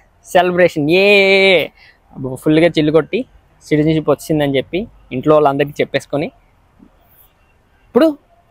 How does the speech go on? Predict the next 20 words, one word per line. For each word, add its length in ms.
ఇప్పుడు 460
ముందుంది 500
ముసలి 300
పండగ 300
అన్నట్టు 300
ఉంటదన్నమాట. 460
So 260
ఇదన్నమాట 520
మొత్తానికి 500
process. 420
Sweden 280
citizenship 580
ఎలాగా, 320
eligibility 500
ఏంటి 360
చూసేసాము, 480
ఎలా 180
apply 240
చేయాలో 240
చూసాము, 360